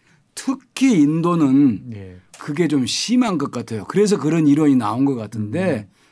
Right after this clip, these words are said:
Speaker 1: 왜냐하면 인도는 지정학적으로
Speaker 2: 네.
Speaker 1: 아주 민감하고 아주 예민한 곳에 딱 놓여 있어요.
Speaker 2: 맞습니다.
Speaker 1: 여기서 말하는 인도는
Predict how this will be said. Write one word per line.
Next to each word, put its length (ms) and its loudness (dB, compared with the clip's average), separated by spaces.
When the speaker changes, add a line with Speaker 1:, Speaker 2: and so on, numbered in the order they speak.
Speaker 1:
왜냐하면 880 2
인도는 760 -4
지정학적으로 1300 -2
Speaker 2:
네. 280 -14
Speaker 1:
아주 880 -4
민감하고 1120 2
아주 720 -6
예민한 1300 2
곳에 800 -6
딱 200 -8
놓여 280 0
있어요. 340 -6
Speaker 2:
맞습니다. 480 -8
Speaker 1:
여기서 220 2
말하는 300 2
인도는 560 2